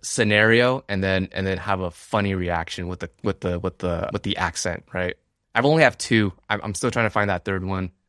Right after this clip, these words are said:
I, I did the third one a couple of times. It doesn't really hit as well. So I am finding, like, I'm trying to find what that third one is.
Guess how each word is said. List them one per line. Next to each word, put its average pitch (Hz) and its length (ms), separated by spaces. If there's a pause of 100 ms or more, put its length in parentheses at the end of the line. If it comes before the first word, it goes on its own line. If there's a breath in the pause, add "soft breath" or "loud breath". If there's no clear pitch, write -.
I, - 80 (100)
I 117 60
did 117 140
the 123 80
third 120 200
one 117 200
a - 20
couple 117 260
of 107 60
times. 101 300
It 95 80
doesn't 98 220
really 92 160
hit 90 180
as 90 180
well. 87 180
So 92 280 (180)
I 101 120
am 98 100
finding, 95 280
like, 90 220
I'm 98 60
trying 104 160
to 92 60
find 87 180
what 92 100
that - 140
third 90 180
one 87 160
is. 85 200